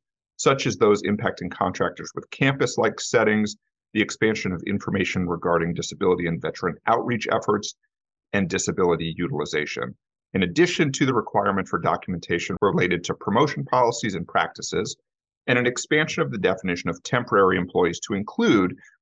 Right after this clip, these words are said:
those provided by staffing agencies. Next, we'll turn to a civilian board decision relating to timeliness and jurisdiction. On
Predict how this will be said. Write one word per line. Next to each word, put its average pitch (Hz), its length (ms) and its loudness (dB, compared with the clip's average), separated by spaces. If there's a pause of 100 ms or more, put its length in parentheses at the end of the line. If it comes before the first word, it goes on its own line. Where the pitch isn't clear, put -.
(140)
those 104 220 6
provided - 420 0
by - 160 -2
staffing 82 520 0
agencies. - 760 -12 (760)
Next, 175 300 2
we'll 156 80 4
turn 135 320 2 (120)
to 120 340 2
a 98 120 4
civilian 123 640 2
board 95 400 2 (160)
decision 92 600 -6
relating 90 440 0 (120)
to 90 260 2 (300)
timeliness 120 560 2
and 90 120 -4
jurisdiction. 85 800 -4 (540)
On 113 120 0